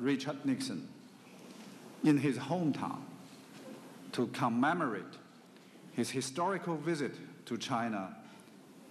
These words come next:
and the subsequent issuance of Shanghai Communique fifty years ago. I wish to pay high tribute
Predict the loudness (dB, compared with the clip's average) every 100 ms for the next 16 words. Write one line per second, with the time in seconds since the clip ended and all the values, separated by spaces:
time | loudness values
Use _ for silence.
0 | -4 2 2 2 -4 -10 -18 -20 -20 -20
1 | -18 -10 -8 -2 -2 0 -4 0 -2 -2
2 | -6 -8 -12 0 2 2 0 -2 -4 -6
3 | -6 -8 -18 -20 -20 -20 -20 -20 -20 -20
4 | -18 -2 2 2 2 2 2 2 -2 -4
5 | -2 2 4 4 4 0 -2 -8 -14 -18
6 | -20 -20 -20 -10 -2 0 0 2 2 2
7 | -2 -4 -6 -8 -14 -18 -20 -20 -20 -18
8 | -16 -16 -16 -18 -16 -14 -14 -14 -16 -16
9 | -16 -16 -16 -16 -18 -18 -16 -14 -14 -10
10 | 0 2 4 0 0 -6 -2 -2 -2 0
11 | -2 -2 -4 -2 -2 -4